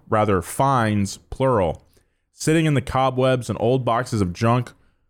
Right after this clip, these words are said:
were multiple extremely rare automotive masterpieces.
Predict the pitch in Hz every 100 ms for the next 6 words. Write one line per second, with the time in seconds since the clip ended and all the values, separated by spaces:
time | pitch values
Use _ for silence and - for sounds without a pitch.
0 | _ 107 98 101 123 139 139 139 135 135
1 | - - - 123 135 139 139 110 107 107
2 | - 92 98 98 95 92 90 85 - -
3 | 87 78 80 69